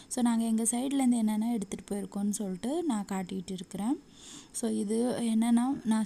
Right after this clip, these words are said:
சுண்டல், அந்த ஒரு பாத்திரத்தை ஃபுல்லா சுண்டல் செஞ்சிருக்கேன். And அது கூடவே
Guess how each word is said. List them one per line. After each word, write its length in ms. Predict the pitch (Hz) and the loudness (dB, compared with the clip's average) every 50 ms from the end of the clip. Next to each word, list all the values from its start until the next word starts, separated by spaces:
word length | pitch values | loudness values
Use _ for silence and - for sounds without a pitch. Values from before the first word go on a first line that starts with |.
| - - | 2 4
சுண்டல், 260 | 226 226 233 254 269 | 4 4 4 4 2
அந்த 340 | 247 233 226 214 208 214 214 214 | 0 2 2 2 2 2 0 -2
ஒரு 160 | 214 214 214 190 | -2 -4 -6 -6
பாத்திரத்தை 540 | - 214 214 214 - 214 233 226 - 226 202 214 | -6 -6 -6 -6 -6 -6 -6 -4 -6 -6 -6 -6
ஃபுல்லா 240 | 214 202 220 254 302 285 - | -4 -4 -2 -2 0 0 0
சுண்டல் 320 | 240 226 220 214 220 226 240 226 | 2 2 2 2 2 0 -2 -2
செஞ்சிருக்கேன். 680 | - 214 208 202 196 196 190 185 - 190 196 240 269 294 - - - - - - - - - | 0 0 0 0 -2 -4 -8 -8 -8 -6 -6 -4 -6 -6 -8 -14 -20 -18 -18 -18 -16 -8 -4
And 180 | 226 226 214 | -2 -2 0
அது 180 | 214 214 208 208 | 0 -2 -2 0
கூடவே 460 | - 202 208 220 214 214 233 262 302 | 0 0 0 0 -2 0 0 0 0